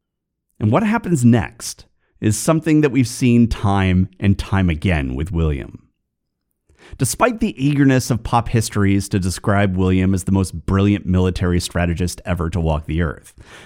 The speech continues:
the truth appears to be that he was actually pretty rash. At Hastings, he had kept his men up all night running drills before the battle,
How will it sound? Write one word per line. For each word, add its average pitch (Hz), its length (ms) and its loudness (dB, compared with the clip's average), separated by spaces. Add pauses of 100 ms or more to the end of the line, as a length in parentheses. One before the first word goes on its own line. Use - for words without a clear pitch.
the 160 160 -2
truth 269 320 -6
appears 240 440 -4
to 131 100 -2
be 87 260 -6
that 131 180 -8
he 147 60 -4
was 156 120 -6
actually 165 420 -6
pretty 143 480 -2
rash. 98 800 -2 (840)
At 139 140 0
Hastings, 117 640 -2
he 151 100 2
had 135 120 0
kept 185 200 -4
his 135 140 -2
men 135 220 2
up 127 140 0
all 120 240 0
night 120 420 2
running 107 280 2
drills 101 400 0
before 101 280 -4
the 85 100 -4
battle, 113 480 -4